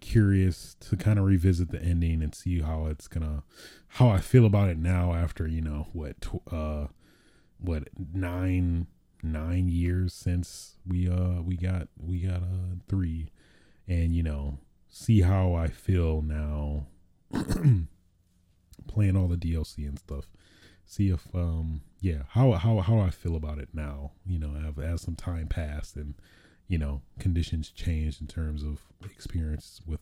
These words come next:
cer-, certain other games and stuff like that. So, yeah, outside of that, that's pretty much all I've been playing.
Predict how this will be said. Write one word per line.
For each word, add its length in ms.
cer-, 120
certain 380
other 200
games 260
and 100
stuff 260
like 200
that. 140
So, 280
yeah, 220
outside 500
of 140
that, 320
that's 220
pretty 280
much 540
all 600
I've 100
been 160
playing. 440